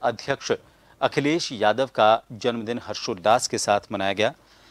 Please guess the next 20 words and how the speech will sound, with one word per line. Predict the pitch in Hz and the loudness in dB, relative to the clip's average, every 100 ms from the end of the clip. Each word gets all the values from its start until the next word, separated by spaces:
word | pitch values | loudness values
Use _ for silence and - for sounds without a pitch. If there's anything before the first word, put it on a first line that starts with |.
| - - | -20 6
काशी | 131 131 190 | 8 8 6
में | 208 | 2
सपा | - 160 | 2 4
के | 156 175 | 2 6
कार्यकर्ताओं | 127 123 123 117 120 | 4 6 0 2 0
ने | 113 120 - - | 0 -4 -8 -2
हवन, | - 123 165 165 | 4 6 4 -2
पूजन | - 113 123 127 | -6 -2 0 0
और | 107 | -2
यज्ञ | 87 110 123 | 0 -2 -2
कर | 104 98 - - - | -2 -4 -6 -12 0
सपा | 139 127 151 | 4 6 6
के | 160 | 4
राष्ट्रीय | 113 104 - - 143 156 | 6 4 4 -4 -4 -4
अध्यक्ष | - 117 127 127 143 | -4 -2 -2 -2 -2
अखिलेश | - - 120 123 - | 2 2 2 -2 2
यादव | 101 98 - | 2 2 -2
के | 104 | -4
जन्मदिन | 95 92 120 | -6 -4 -4
पर | - 107 | 0 -2